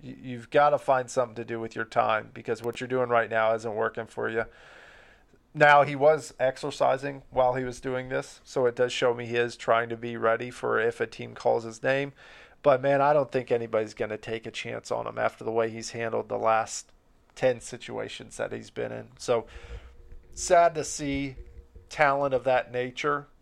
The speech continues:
Um, continues to take shots at Juju Schuster-Smith.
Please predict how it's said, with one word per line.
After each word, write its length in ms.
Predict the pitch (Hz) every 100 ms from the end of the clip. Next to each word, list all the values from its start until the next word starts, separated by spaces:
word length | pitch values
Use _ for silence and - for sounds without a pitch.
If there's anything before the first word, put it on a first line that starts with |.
| _
Um, 440 | 127 123 120 117 123
continues 560 | 135 131 147 143 139
to 80 | 139
take 260 | 139 131 127
shots 480 | - 123 123 -
at 180 | 123 110
Juju 360 | - 127 120 123
Schuster-Smith. 1160 | - - - 135 - 123 - - 147 156 -